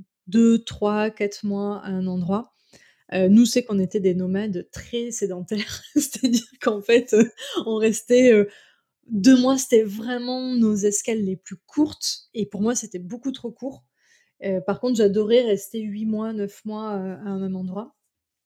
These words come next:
Et, euh, ça, c'est super confortable parce que, euh, on a besoin de ces petites routines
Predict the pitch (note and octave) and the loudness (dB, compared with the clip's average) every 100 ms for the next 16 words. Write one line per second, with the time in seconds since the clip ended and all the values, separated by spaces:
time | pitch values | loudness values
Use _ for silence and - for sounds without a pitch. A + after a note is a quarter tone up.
0 | _ _ _ - - G3 F#3+ A3+ A3+ G3+ | _ _ _ -18 -6 -4 -2 -4 -4 -8
1 | - B3 A#3+ A3+ G#3 G3+ A3 A#3 F#3+ - | 0 0 2 0 0 -4 -4 -4 -6 -4
2 | G3+ G3+ - _ _ _ G3 F#3+ A3 A#3+ | -6 -6 -12 _ _ _ -6 -4 2 4
3 | A#3+ B3 B3 F4 C4+ B3 A#3 - C4+ - | 6 2 2 0 0 0 -4 -6 -8 -6
4 | B3+ C4 C#4+ C4+ | -8 -6 -6 -8